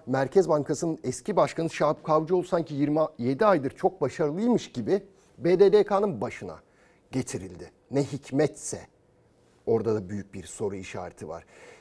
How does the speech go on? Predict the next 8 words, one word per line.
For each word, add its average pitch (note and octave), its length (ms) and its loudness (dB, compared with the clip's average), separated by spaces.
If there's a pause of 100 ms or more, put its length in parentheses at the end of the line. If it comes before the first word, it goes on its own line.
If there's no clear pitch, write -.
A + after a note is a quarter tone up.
Şimdi D#3+ 480 2 (680)
soru B2+ 380 0
şu, - 340 4 (400)
heterodoks D#3+ 680 6
politikaya E3 720 4 (200)
devam D#3+ 500 6
mı B3 260 4
denilecek B3 680 4